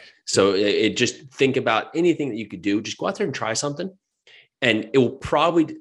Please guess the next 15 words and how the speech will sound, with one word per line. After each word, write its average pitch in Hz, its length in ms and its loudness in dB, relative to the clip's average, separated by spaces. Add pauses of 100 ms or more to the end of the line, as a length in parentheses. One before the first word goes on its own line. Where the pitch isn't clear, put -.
help - 480 -6
you 123 140 -2
uncover 107 680 -2 (440)
a 98 40 -4
better 101 400 2
route 92 300 0
of 90 160 -14
where 90 140 -4
you 87 120 -8
wanna 85 220 -10
go 85 380 -6 (800)
by 101 100 4
just 95 260 0
trying 101 420 -2
something, - 380 -12